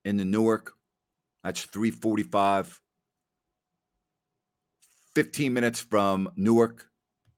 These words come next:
to the stadium. So I could do it in four hours. I could be there in four hours. All right? Four hours, you know? Four hours. That's not bad, is it?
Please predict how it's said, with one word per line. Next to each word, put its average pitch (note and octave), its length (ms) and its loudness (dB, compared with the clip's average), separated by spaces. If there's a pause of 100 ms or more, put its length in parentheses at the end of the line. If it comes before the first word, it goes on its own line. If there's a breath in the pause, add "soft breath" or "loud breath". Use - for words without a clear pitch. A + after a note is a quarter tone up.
(160)
to G2+ 100 -6
the F#2+ 80 -6
stadium. A2 500 0 (100)
So - 140 0
I B2 60 6
could C#3+ 160 -2
do B2+ 120 2
it G#2+ 60 4
in F#2+ 60 -2
four F#2 260 2
hours. F2+ 320 2
I F2+ 60 -6
could F2 120 -14
be F#2 120 -4
there E2+ 100 0
in D#2 80 -4
four D#2+ 260 -2
hours. D#2 300 -6 (720)
All E2+ 80 -4
right? F#2 220 0 (2500)
Four G#2+ 220 6
hours, D#2 400 -2 (340)
you F2 80 -2
know? F#2 220 0 (2250)
Four C#3+ 260 8
hours. C#3 420 4 (560)
That's A2+ 200 0
not C#3 160 4
bad, C3 220 6
is D#2+ 120 0
it? B2 160 -2